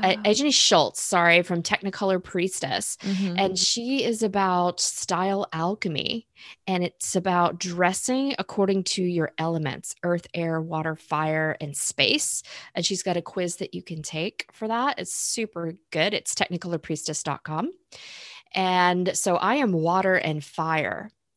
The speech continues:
Speaker 1: And the fire element is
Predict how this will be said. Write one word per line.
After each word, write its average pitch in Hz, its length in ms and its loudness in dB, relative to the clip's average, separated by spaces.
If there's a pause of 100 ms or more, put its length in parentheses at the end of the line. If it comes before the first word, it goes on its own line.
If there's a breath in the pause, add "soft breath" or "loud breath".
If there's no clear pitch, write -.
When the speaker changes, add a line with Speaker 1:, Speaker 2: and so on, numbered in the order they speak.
(640 soft breath)
Speaker 1:
And 175 320 0
the 165 100 -2
fire 269 720 2
element 170 500 2
is 175 180 0